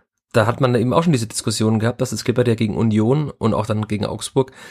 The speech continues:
sich ja kaum Chancen erspielt hat. Und dann hieß es immer, ja, es wäre jetzt der nächste Step für die Mannschaft,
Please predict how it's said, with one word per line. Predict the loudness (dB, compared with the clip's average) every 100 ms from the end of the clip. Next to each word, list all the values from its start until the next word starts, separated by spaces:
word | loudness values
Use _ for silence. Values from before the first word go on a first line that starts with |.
| -20
sich | -6 -2
ja | 0
kaum | 2 2
Chancen | 4 2 2 2
erspielt | 0 0 -2 -2
hat. | -4 -6 -14 -6
Und | 0
dann | 2
hieß | 0
es | 0 -2
immer, | 0
ja, | 2 2 0 -4 -12
es | -14 -4
wäre | -2
jetzt | 0
der | 2
nächste | 0 0
Step | -2 -2
für | -2
die | -2
Mannschaft, | -2 0 -4 -4